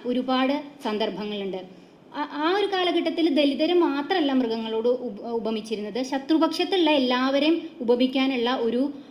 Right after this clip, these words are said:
ആ, എന്തൊരു ടെക്നിക്കായിട്ട് ഈ സങ്കേതമായിട്ട് ഈ മൃഗോപമ എന്ന് പറയുന്നത് നിൽക്കുന്നുണ്ട്. ആന്ത്രോപോസെൻട്രി-,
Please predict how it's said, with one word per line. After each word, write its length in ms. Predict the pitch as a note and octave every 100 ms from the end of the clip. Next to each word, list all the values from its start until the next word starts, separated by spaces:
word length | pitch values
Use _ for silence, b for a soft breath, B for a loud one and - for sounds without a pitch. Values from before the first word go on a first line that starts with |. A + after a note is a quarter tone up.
| B -
ആ, 280 | A3+ A3+ A#3
എന്തൊരു 280 | C#4+ D4+ E4 E4+ -
ടെക്നിക്കായിട്ട് 920 | E4 E4 F4+ F4+ C4+ G#3+ F#3+ A#3+ D4
ഈ 80 | C#4
സങ്കേതമായിട്ട് 960 | C#4 D4 D4 E4+ E4 C4 G#3+ G#3 C4+ D4
ഈ 100 | C4+
മൃഗോപമ 640 | C4+ B3 B3+ B3 C4+ C4+
എന്ന് 180 | C#4 B3
പറയുന്നത് 420 | B3 A3 G#3+ A3+
നിൽക്കുന്നുണ്ട്. 540 | A#3+ - G#3 G3+ F#3 F#3 B B B B
ആന്ത്രോപോസെൻട്രി-, 920 | B3+ C4+ D4+ D#4 F4+ F4+ F4+ D#4 C#4+